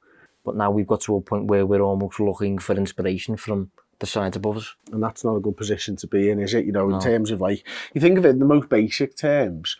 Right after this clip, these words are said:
Speaker 2: a few years ago when, when, when, you know, teams started playing out from the back, we weren't the first, but we weren't the last either. You know, Manchester United were probably the last, and that was probably because of David De Gea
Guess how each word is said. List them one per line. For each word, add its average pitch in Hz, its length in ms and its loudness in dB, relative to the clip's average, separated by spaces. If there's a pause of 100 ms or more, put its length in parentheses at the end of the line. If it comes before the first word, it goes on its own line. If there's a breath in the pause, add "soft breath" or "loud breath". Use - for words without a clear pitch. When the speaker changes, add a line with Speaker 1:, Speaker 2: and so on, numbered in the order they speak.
(200 soft breath)
Speaker 2:
a - 40 -20
few 131 140 4
years 110 320 4
ago 127 120 4
when, 120 240 4
when, 107 400 -2
when, 101 280 -4 (140)
you 107 80 -6
know, 92 140 -4
teams 120 260 0
started 107 220 0
playing 107 240 -2
out 98 120 -6
from 101 160 -8
the 95 60 -6
back, 95 260 0 (1500 soft breath)
we 139 100 6
weren't 131 240 6
the 104 60 -6
first, 127 580 2 (920 loud breath)
but 127 80 0
we 120 140 4
weren't 120 300 4
the 110 80 0
last 107 380 0
either. 107 460 4 (440 soft breath)
You 113 100 -4
know, 107 120 2
Manchester 127 440 2
United 110 360 2
were 127 80 4
probably 120 320 4
the 90 120 0
last, 113 380 0
and 110 80 -2
that 110 120 -2
was 120 100 -6
probably 110 280 4
because 110 260 0
of 101 60 -4
David 95 240 0
De 85 100 0
Gea 107 360 2